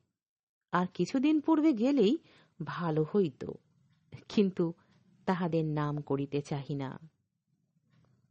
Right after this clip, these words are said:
এতক্ষণ শুনছিলেন আজকের গল্প রামকানাইয়ের নির্বুদ্ধিতা। গল্প পাঠ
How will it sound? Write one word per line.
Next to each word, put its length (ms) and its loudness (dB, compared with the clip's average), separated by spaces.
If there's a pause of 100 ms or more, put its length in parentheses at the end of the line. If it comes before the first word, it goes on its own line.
(460)
এতক্ষণ 420 2
শুনছিলেন 680 2 (160)
আজকের 460 2
গল্প 600 2 (440)
রামকানাইয়ের 920 0 (300)
নির্বুদ্ধিতা। 960 -4 (1120)
গল্প 320 4
পাঠ 440 4